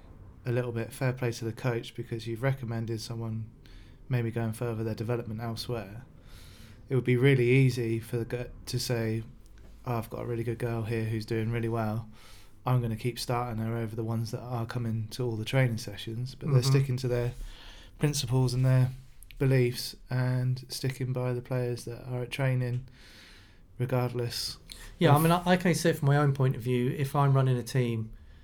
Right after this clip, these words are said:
Speaker 2: I'm not having anyone playing in my game at the weekend if they haven't trained with the other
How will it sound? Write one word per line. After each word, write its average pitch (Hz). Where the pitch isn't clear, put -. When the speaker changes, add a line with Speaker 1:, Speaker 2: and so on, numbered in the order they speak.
Speaker 2:
I'm 135
not 127
having 123
anyone 120
playing 117
in 117
my 117
game 120
at 123
the 123
weekend 117
if 113
they 117
haven't 117
trained 117
with 110
the 117
other 113